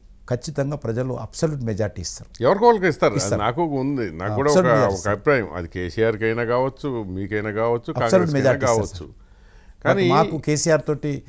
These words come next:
Speaker 2: జి-, జిహెచ్ఎంసీ ఎలక్షన్స్ తర్వాత అక్కడ అప్పుడు జరిగిన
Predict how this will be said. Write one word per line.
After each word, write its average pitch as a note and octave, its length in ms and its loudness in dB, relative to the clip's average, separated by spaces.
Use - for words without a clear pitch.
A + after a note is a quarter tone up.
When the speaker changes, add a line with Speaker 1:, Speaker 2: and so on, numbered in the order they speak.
Speaker 2:
జి-, - 560 -4
జిహెచ్ఎంసీ D3+ 720 -2
ఎలక్షన్స్ A2 640 -8
తర్వాత A2 400 2
అక్కడ F#2 300 -8
అప్పుడు E2+ 300 -8
జరిగిన F#2 560 -6